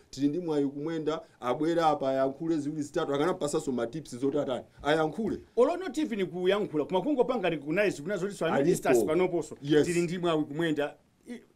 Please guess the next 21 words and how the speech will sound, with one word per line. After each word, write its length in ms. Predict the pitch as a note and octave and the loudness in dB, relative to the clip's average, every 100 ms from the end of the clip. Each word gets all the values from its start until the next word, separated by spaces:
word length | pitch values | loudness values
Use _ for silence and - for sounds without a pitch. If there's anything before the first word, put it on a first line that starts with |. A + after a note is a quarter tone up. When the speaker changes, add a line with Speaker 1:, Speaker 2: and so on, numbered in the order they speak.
| - | -6
Speaker 2:
netball 400 | G#3 D4 E3+ A3+ | -4 -2 0 0
iko 160 | A3 F#3+ | 0 0
nwati? 240 | A3 - - | -2 -6 -2
Speaker 1:
Yeah, 320 | E3 D3 - | 2 2 6
hey. 240 | D3 B2+ G2+ | 6 6 2
Speaker 2:
Ayimirire 500 | D3+ E3+ G3+ C4 C#4 | 0 2 0 -2 -2
anthu 300 | D3 C#3+ C#3+ | -4 -2 -2
amuone. 340 | C#3 E3 B2 | 0 0 0
Speaker 1:
Amuone. 400 | A#2+ C3 C3 A2 | 0 2 0 0
Speaker 2:
Ndi 100 | D#3+ | 2
ulemu 340 | B3 B3 A#3+ | 4 2 2
wapadera 480 | C#4+ - E3 C#3+ C3+ | 0 2 0 0 -2
umenewo. 300 | C#3 D3 A#2+ | -2 -2 -2
Speaker 1:
Yes. 340 | A2 G2+ - - | -4 -10 -16 -8
Ndi 120 | D3 | -4
ulemu 280 | G3+ G#3 G#3+ | 6 6 6
wapadera 400 | A#3 E3 D#3 D3 | 0 -2 0 0
kwambiri. 340 | D#3+ D3 C#3 | 0 -2 0
Speaker 2:
Koma 140 | G#2 B3+ | 2 2
Speaker 1:
Koma 120 | D#4+ | 2
Speaker 2:
mwina, 120 | D4+ | 0